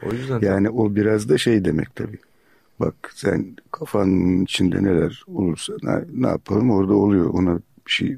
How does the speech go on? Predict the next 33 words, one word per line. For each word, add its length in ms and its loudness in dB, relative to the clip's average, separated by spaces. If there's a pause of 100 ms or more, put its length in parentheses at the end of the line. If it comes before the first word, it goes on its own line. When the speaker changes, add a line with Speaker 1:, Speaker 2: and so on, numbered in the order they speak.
(140)
Speaker 2:
bir 60 -8
şey 220 -2
demeyiz. 400 0
E, 260 -6
sakın 400 0
dışarı 280 0
çıkarma. 360 -2
Speaker 1:
Evet, 420 -2
ona 200 0
karışacak 480 -2
halimiz 400 0
yoktu. 300 -2
Yani 260 -2
bir 60 2
yandan 280 2
çok 220 -6
saçma 280 -2
gözüküyor 400 -2
ama 120 -2
bir 60 4
yandan 340 0
da 180 2
hafif 220 -8
bir 140 0
ironisi 360 -2
de 60 4
yok 280 0
değil. 260 -6
Speaker 2:
Hı. 100 -12 (300)
Speaker 1:
Yani 220 -4
işin 200 -8
anlaşılan. 500 -6 (340)
Tabii 280 0